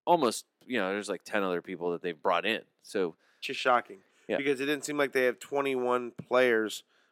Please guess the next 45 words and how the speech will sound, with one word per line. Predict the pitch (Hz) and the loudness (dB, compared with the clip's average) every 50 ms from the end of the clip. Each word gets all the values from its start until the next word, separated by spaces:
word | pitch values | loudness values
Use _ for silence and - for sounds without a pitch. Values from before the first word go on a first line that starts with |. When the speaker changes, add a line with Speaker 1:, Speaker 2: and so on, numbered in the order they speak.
| _ | _
Speaker 2:
worth | - 123 123 120 - | 0 0 0 0 2
doing | 127 120 113 110 104 - - | 2 2 2 2 -2 -4 -2
anything | 113 131 135 131 113 - - 98 95 92 | 0 2 2 2 0 0 -4 -8 -8 -8
with. | 87 85 78 - - - - - | -10 -12 -14 -16 -18 -20 -12 0
Speaker 1:
Right, | 180 170 - - _ | 2 2 2 0 _
but | - 135 | -2 6
Speaker 2:
That's | 147 175 | 8 8
Speaker 1:
there's, | 190 185 151 | 8 8 8
Speaker 2:
not | 127 113 101 - - | 4 2 2 -2 -2
fair. | - 123 135 | 0 0 2
Speaker 1:
but | - 135 131 | 4 6 6
we're | 131 156 180 185 | 8 8 8 8
not | 180 170 156 147 | 8 8 6 6
here | 147 147 135 | 6 2 2
to | 120 | 2
talk | - - 139 131 120 - | 2 4 6 6 6 4
about | 107 104 104 101 - | 2 2 2 2 0
the | - 104 | -4 -14
ten | _ - 123 117 110 | _ -4 -4 -2 0
Speaker 2:
We're | 135 143 139 | 0 0 2
Speaker 1:
people | - - 127 117 113 | 0 0 2 2 2
that | 110 107 98 | 2 2 0
Speaker 2:
not. | - 113 | 0 2
Speaker 1:
Norwich | 123 120 110 98 - | 2 4 4 2 0
City | - - 139 127 117 104 | -2 -2 0 0 0 0
brought | 85 98 95 87 85 82 | 0 0 0 0 0 -2
in. | 85 82 80 85 _ _ _ _ _ - | -6 -10 -12 -14 _ _ _ _ _ -2
We're | 123 127 127 | 2 6 8
Speaker 2:
Scott | - - | 10 10
Speaker 1:
here | 127 | 8
to | 120 135 | 8 4
talk | 131 117 | 2 2
about | 113 107 110 104 | 4 4 4 4
everybody | 104 104 101 92 95 98 95 95 | 6 4 2 -2 -2 -2 -2 -2
else. | 90 85 - - - - _ _ | -4 -4 -6 -10 -16 -20 _ _
Speaker 2:
Scott, | - - - 101 90 87 - _ _ _ | -16 -12 -10 -10 -10 -10 -14 _ _ _
you're | 117 123 120 | -10 -8 -4
not | 123 120 - - | -4 -6 -6 -8
Scott, | - - 127 120 113 95 | -8 -2 -2 -2 -2 -2
you're | 107 113 | -2 0
Speaker 1:
No, | 117 117 | 2 2
Speaker 2:
Brian. | 107 110 | 2 2
Speaker 1:
I'm | 104 | 2
not. | 107 117 110 80 - _ _ _ _ _ _ _ _ _ _ _ _ _ - | -2 -2 -2 -4 -8 _ _ _ _ _ _ _ _ _ _ _ _ _ 2
Speaker 2:
Brian, | - 185 208 220 226 202 180 170 170 175 | 6 8 8 10 10 8 8 6 4 -2